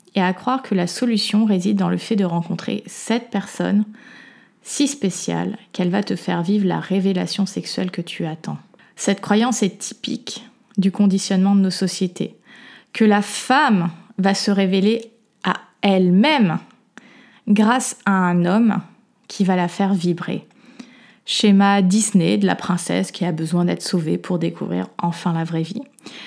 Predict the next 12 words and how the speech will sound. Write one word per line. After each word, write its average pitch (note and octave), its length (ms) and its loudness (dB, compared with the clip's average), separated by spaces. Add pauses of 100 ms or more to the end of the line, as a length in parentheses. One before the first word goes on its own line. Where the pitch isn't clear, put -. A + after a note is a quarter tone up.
(240)
Et B3+ 120 2
puis D#4+ 220 -2
aussi, B3 380 -2
ça G3+ 220 0
soutient A#3+ 360 -4
la G#3+ 120 2
croyance G3 800 -2 (340)
que - 120 0
la G3 200 4
solution, G3 800 0 (500)
elle F3+ 220 2
vient E3 260 -4